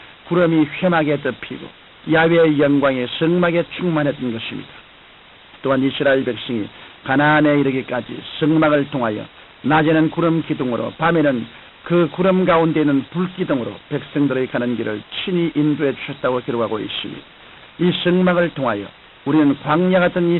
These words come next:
세상을 지나 천국에 이르기까지 그치 않은 신앙의 단계를 배울 수 있습니다.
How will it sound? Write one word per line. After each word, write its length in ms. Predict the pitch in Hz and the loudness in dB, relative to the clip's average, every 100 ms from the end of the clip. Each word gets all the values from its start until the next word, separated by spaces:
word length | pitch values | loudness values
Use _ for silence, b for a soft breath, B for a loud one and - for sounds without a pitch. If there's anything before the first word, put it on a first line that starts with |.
| - | 0
세상을 440 | 160 147 160 151 | 0 0 0 0
지나 240 | 143 139 127 - | 0 -4 -4 -4
천국에 380 | - 190 160 170 | -4 -2 0 0
이르기까지 640 | 147 147 139 123 - 104 90 B B - - | 0 -2 -2 -4 -6 -12 -14 B B -20 -4
그치 360 | 156 - 196 | -4 -2 0
않은 240 | 185 175 165 | 2 2 0
신앙의 520 | - 180 180 180 180 | 0 2 2 2 0
단계를 500 | 160 165 165 160 151 | -2 0 0 0 0
배울 260 | 156 147 | 0 -2
수 160 | - - | -4 -6
있습니다. 420 | 117 - 104 98 | -6 -6 -6 -8